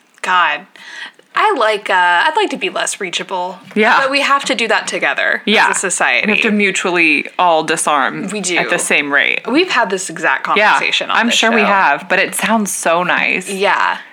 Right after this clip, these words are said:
Speaker 2: To go back to, like, I could actually go to the mall with my friends and no, like, I won't have to talk to anybody I don't wanna talk to.
Speaker 1: Yeah.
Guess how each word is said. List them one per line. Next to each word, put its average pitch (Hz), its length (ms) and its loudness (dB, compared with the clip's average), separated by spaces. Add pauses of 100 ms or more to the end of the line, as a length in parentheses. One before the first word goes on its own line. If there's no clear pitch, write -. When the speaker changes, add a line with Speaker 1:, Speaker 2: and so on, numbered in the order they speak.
(240)
Speaker 2:
To 233 120 -2
go 220 180 2
back 165 320 2
to, 180 220 0
like, 147 320 0
I 160 100 0
could 175 160 -4
actually 170 320 0
go 147 260 -2
to 156 120 -2
the 151 100 -6
mall 139 240 2
with 143 120 -4
my 139 120 -2
friends 135 680 -2
and 143 280 -2
no, 139 280 -2 (200)
like, - 260 -4 (600)
I 175 60 0
won't 165 220 -2
have 170 100 -4
to 165 100 -4
talk 147 280 -2
to 147 60 0
anybody 143 320 -2
I 139 40 2
don't 131 160 -2
wanna 135 200 -2
talk - 300 -2
to. - 360 -6
Speaker 1:
Yeah. 214 760 0